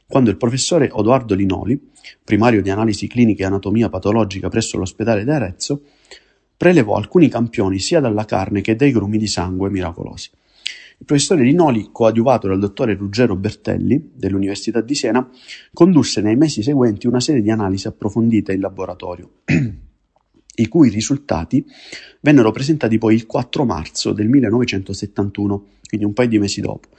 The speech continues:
in uno studio scientifico dettagliato. Le conclusioni furono sorprendenti per gli scienziati stessi e confermarono ciò che la fede aveva creduto per secoli.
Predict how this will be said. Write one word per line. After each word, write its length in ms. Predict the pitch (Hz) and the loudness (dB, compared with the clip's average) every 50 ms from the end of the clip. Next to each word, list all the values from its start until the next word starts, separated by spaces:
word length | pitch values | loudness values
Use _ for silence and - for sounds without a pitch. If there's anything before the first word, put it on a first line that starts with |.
| - - - - - - - - - _ | -20 -20 -20 -20 -20 -20 -20 -20 -8 _
in 100 | 120 135 | 4 6
uno 100 | 160 170 | 6 6
studio 460 | 165 - - - 120 107 101 101 - - | 6 4 0 -2 0 0 0 -2 -4 -6
scientifico 560 | - - - 151 143 - 185 151 147 120 113 | -6 -4 -2 -2 -2 -2 -2 -2 0 2 4
dettagliato. 720 | 107 110 107 - - 90 92 - 58 - - - - - _ _ _ _ _ _ _ _ _ _ - - _ _ _ _ _ _ _ _ _ _ _ _ _ _ _ _ _ _ _ | 2 2 2 0 -2 -4 -4 -4 -8 -10 -12 -14 -18 -20 _ _ _ _ _ _ _ _ _ _ -20 -20 _ _ _ _ _ _ _ _ _ _ _ _ _ _ _ _ _ _ _
Le 140 | _ 131 131 | _ 2 4
conclusioni 480 | 139 170 175 - 175 160 156 185 165 135 | 6 4 4 6 4 4 4 4 4 4
furono 360 | 127 143 147 143 131 123 117 | 4 2 2 2 2 2 0
sorprendenti 800 | - - 151 147 147 - - 156 156 143 123 107 101 98 - 127 | 0 0 -2 -2 -2 -2 -2 0 2 2 2 0 -2 -4 -4 -4
per 120 | 120 131 117 | -2 -2 0
gli 80 | 117 | 0
scienziati 520 | 113 - - 131 117 - - 107 92 113 120 | -2 -2 -4 -6 -6 -6 -6 -6 -4 -4 -6
stessi 520 | - - - 82 - - - - - _ _ _ _ _ _ | -6 -6 -8 -10 -8 -10 -10 -12 -14 _ _ _ _ _ _
e 100 | - - | -10 -4
confermarono 640 | - - 143 139 - 160 151 139 113 101 101 101 104 | 0 0 0 2 2 2 2 2 2 2 0 -2 -2
ciò 140 | - - 139 | -2 -6 -6
che 120 | - - 127 | -4 -2 -2
la 120 | 135 139 | -2 0
fede 220 | - 104 98 104 | 0 -2 -2 -2
aveva 260 | 110 110 117 117 117 113 | 0 -2 -2 -2 -2 -2
creduto 420 | - 139 135 113 104 101 98 107 | -2 -2 -2 0 -2 -4 -4 -6
per 120 | 101 120 | -6 -6
secoli. 380 | - - - 98 90 95 90 87 | -6 -6 -6 -6 -6 -8 -8 -10